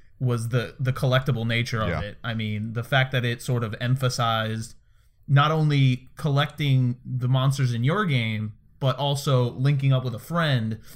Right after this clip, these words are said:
Speaker 1: and trading monsters to have a complete set of Pokemon, um, I think was one of the things that really made it stand out as, you know, something more than just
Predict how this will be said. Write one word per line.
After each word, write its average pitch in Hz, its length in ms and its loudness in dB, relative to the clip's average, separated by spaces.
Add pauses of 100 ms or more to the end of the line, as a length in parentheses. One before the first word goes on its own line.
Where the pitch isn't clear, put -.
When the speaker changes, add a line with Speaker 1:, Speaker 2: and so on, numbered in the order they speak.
Speaker 1:
and 120 140 -2
trading 156 580 0
monsters 113 680 -6
to 135 140 0
have 127 420 2
a 117 120 -4
complete 127 540 -2
set 135 260 0
of - 160 -8
Pokemon, 107 580 -4 (380)
um, 107 540 -4 (100)
I 135 100 2
think 131 320 4
was 127 240 2
one 127 160 2
of 123 60 0
the 120 80 0
things 117 260 0
that 117 160 -4
really 113 240 -2
made 110 180 0
it 107 140 -10
stand 107 340 -4
out 101 380 -6 (260)
as, 104 460 -6 (160)
you 123 140 0
know, 101 320 -8 (540)
something 165 360 2
more 147 240 4
than 131 160 4
just 123 380 0